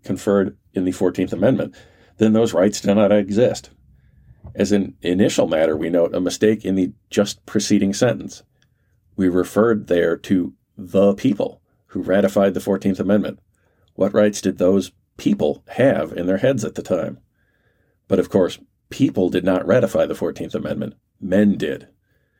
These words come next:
So it is perhaps not so surprising that the ratifiers were not perfectly attuned to the importance of reproductive rights for women's liberty, or for their capacity t-,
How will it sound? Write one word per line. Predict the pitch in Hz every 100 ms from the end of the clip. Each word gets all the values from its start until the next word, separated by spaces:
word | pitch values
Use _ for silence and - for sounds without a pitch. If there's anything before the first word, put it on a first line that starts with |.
| _ _
So | -
it | 113
is | 113
perhaps | - - - - 98 101 -
not | 85 85 -
so | - 82
surprising | 78 - - 101 95 80
that | 78 78
the |
ratifiers | 87 101 101 85 85 82
were | 82
not | 92 92
perfectly | - 113 113 104 113
attuned | 104 127 107 90 -
to | -
the | 92
importance | 95 95 113 101 -
of | 92
reproductive | 95 92 95 98 95 92
rights | 107 92 - _ _ _
for | - 90
women's | 90 90 98 95
liberty, | 90 107 98 - - _ _ _ _ _ _ _ -
or | 95
for | - 110
their | 113
capacity | 107 107 117 110 - 104
t-, | 101